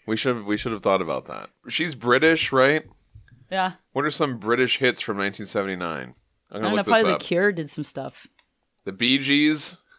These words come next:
Speaker 1: The Village People, Barbra Streisand, and Neil Diamond.
Speaker 2: What are you looking at? The Cure released their debut album in May of nineteen seventy-nine.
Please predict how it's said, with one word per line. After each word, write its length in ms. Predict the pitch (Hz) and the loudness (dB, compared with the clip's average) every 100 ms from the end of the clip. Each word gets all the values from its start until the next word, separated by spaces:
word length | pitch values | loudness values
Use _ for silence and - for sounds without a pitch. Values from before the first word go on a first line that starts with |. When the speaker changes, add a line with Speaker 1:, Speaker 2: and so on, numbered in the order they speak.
| - _ _ - | -20 _ _ -10
Speaker 1:
The 100 | 123 | -2
Village 380 | 135 156 151 - | 2 2 -2 -4
People, 400 | 139 139 143 143 | -4 -2 -4 -2
Barbra 340 | 131 127 127 | 2 2 2
Streisand, 540 | 120 127 127 131 143 135 | 0 2 4 4 0 -2
and 100 | 127 | -2
Neil 180 | 123 120 | 0 2
Diamond. 340 | 117 123 139 | 2 0 2
Speaker 2:
What 120 | 208 | 2
are 60 | 370 | 4
you 200 | 359 359 | 4 4
looking 380 | 233 - - 170 | 2 0 0 0
at? 140 | 151 | 2
The 100 | 175 | 4
Cure 300 | 240 - 359 | 4 4 6
released 320 | 359 302 302 - | 6 6 2 4
their 120 | 240 | 2
debut 580 | 180 240 254 233 226 226 - | 8 8 10 8 4 4 6
album 480 | 208 220 185 151 | 8 8 4 0
in 220 | 147 175 180 | 2 4 6
May 180 | 208 | 6
of 140 | 202 185 | 4 2
nineteen 340 | 180 180 175 | -2 -2 -4
seventy-nine. 560 | 165 160 156 151 143 | -2 -2 -2 -2 -6